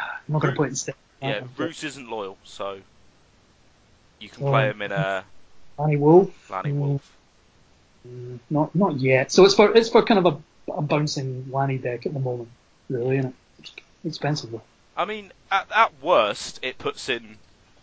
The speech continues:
Speaker 2: Claim Soak.
Speaker 1: Yeah.
Speaker 2: Ambush Claim Soak. Maybe you draw them for in-, insight. Maybe you just wanna, um,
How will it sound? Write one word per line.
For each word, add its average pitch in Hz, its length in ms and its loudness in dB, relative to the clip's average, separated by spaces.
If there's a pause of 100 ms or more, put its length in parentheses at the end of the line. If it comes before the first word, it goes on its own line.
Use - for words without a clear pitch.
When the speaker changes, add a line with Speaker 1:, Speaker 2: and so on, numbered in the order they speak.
(160)
Speaker 2:
Claim 113 260 -2
Soak. 95 400 -10 (1040)
Speaker 1:
Yeah. 165 220 2 (100)
Speaker 2:
Ambush 107 400 -6
Claim 101 240 -8
Soak. 101 220 -6
Maybe 104 180 -8
you 98 80 -16
draw 104 200 -14
them 101 140 -16
for 98 220 -12
in-, 101 60 -14 (220)
insight. 98 520 -6
Maybe 101 280 -8
you 98 120 -18
just 95 160 -20
wanna, 98 240 -8 (640)
um, 95 440 -6